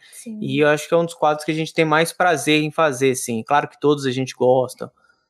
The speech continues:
Speaker 2: mas eu acho que é um dos
Speaker 1: É o
Speaker 2: quadros
Speaker 1: que a
Speaker 2: que a
Speaker 1: gente
Speaker 2: gente
Speaker 1: mais
Speaker 2: mais
Speaker 1: tem troca, né?
Speaker 2: Exatamente.
Speaker 1: Que a gente, é, tem que elaborar um, algo mais, mais complexo, até porque a gente tá lidando com outro profissional também, né? E fora isso, tem, vira e mexe, tem algum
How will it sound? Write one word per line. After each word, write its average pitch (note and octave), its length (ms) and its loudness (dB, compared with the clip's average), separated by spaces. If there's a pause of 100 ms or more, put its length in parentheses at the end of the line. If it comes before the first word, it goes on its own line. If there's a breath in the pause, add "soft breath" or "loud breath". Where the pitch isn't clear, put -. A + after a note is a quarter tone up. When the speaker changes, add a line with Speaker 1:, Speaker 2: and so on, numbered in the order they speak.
Speaker 2:
mas B2+ 320 0
eu C#3 180 2
acho D3 160 -4
que - 60 0
é D#3 40 2
um D#3+ 80 0
dos D#3 120 -10
Speaker 1:
É C#4+ 60 -4
o - 20 -4
Speaker 2:
quadros D#3 240 0
Speaker 1:
que - 40 0
a - 40 -2
Speaker 2:
que - 40 -2
a E3 60 -2
Speaker 1:
gente E3 60 -2
Speaker 2:
gente - 100 0
Speaker 1:
mais - 0 -
Speaker 2:
mais F3+ 220 2
Speaker 1:
tem - 80 0
troca, C4 320 0
né? F3+ 80 0
Speaker 2:
Exatamente. B3+ 540 0
Speaker 1:
Que B3 40 -12
a A3+ 60 -10
gente, B3 220 -8
é, - 380 -16
tem C#4 140 -2
que D4 80 0
elaborar C4 380 4
um, A#3+ 240 -8
algo A#3+ 440 0
mais, A3+ 600 -2
mais A#3+ 220 0
complexo, B3 560 -4
até C4 100 -6
porque - 200 -8
a C4+ 40 0
gente D4 240 -8
tá C#4 100 4
lidando C4 600 -2
com E4 160 -8
outro C#4 360 4
profissional G3+ 640 -2
também, F#3 340 -8
né? A#3+ 260 -2 (140)
E E4+ 120 -4
fora A4+ 400 2
isso, - 200 -6
tem, G4+ 140 2 (640)
vira D#4+ 220 2
e - 20 4
mexe, C4 300 2
tem C#4 80 0
algum C4 260 2